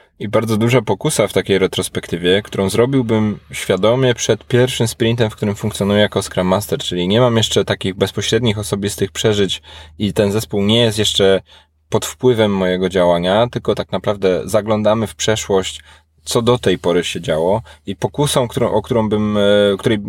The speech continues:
której bym próbował nie wypełnić, to jest ochota załatwienia wszystkiego od razu. Na zasadzie, tak jak mówisz, przykłady, no to środowiska nie działają, owner nie ma backlogu, menedżer nie wspiera, tam jakiś inny zespół jest kłopotliwy, release'y są kłopotliwe,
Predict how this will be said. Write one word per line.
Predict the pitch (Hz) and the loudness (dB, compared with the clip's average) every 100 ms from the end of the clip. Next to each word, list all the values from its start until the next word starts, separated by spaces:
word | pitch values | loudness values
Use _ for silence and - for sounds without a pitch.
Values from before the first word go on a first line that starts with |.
| 110 101 | -4 -4
której | 98 117 | -2 -2
bym | 101 104 | -2 -4
próbował | 110 104 117 117 107 | -4 -2 2 2 2
nie | 104 104 98 | 2 2 0
wypełnić, | 101 - 101 98 117 143 139 | -2 0 0 2 0 -2 0
to | 107 | 0
jest | 107 - - - | 0 -2 -16 -8
ochota | 107 123 131 117 - _ - | -4 -2 2 2 0 _ -12
załatwienia | 101 110 107 98 - 123 120 | 0 4 4 0 0 2 2
wszystkiego | - 113 - 117 107 101 | 0 -6 -2 0 2 2
od | 95 | 4
razu. | 95 92 85 | 4 2 0
Na | 85 85 | -8 -6
zasadzie, | 107 95 95 | -4 -4 -2
tak | 95 | -2
jak | 90 | -4
mówisz, | 98 98 90 | -4 -6 -6
przykłady, | - - 120 113 | -10 0 2 2
no | 98 87 | -2 -6
to | 78 55 - - - - _ | -8 -12 -14 -20 -20 -20 _
środowiska | - 131 113 98 - 95 | -4 0 2 0 -2 -2
nie | 92 | 0
działają, | 92 90 92 90 92 | 4 4 6 4 2
owner | 95 113 104 | 0 0 0
nie | 104 | 0
ma | 98 | 0
backlogu, | 92 95 90 87 87 90 | -2 -2 -2 0 0 2
menedżer | 95 107 107 107 | 2 2 2 0
nie | 98 | -2
wspiera, | 95 - 85 85 90 87 | -4 -4 -2 2 2 2
tam | 92 | -2
jakiś | 95 101 107 | -4 -4 -2
inny | 107 104 | 0 0
zespół | 101 101 104 | -2 -2 -2
jest | 98 | -2
kłopotliwy, | - 101 98 90 85 90 92 | -4 -4 -4 -2 0 2 2
release'y | 107 113 120 110 | 2 0 -2 -2
są | - 101 | -2 -2
kłopotliwe, | 101 95 98 90 85 90 90 | -4 -4 -6 -4 -2 2 2